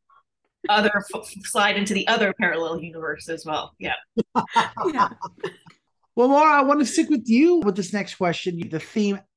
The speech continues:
Speaker 3: this year is Band Together, and that's Ban and then Ned in parentheses together. Where did you come up with the idea for this theme for the festival this year?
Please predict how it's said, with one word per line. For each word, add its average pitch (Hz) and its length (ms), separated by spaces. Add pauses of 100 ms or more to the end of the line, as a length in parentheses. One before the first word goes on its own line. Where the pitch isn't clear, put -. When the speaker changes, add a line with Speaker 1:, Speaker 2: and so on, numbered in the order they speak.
Speaker 3:
this 185 340
year 104 340 (120)
is 147 420 (100)
Band 160 720
Together, 135 720
and 165 220
that's 170 260 (160)
Ban 180 440
and 165 180
then 151 300 (120)
Ned 135 560 (520)
in 151 120
parentheses 117 760 (500)
together. 120 640 (320)
Where 170 760
did 311 180
you 320 100
come 277 220
up 220 100
with 247 160
the 220 140
idea 180 920 (100)
for 202 120
this 175 220
theme 240 360
for 170 140
the 135 100
festival 110 440
this 107 180
year? - 240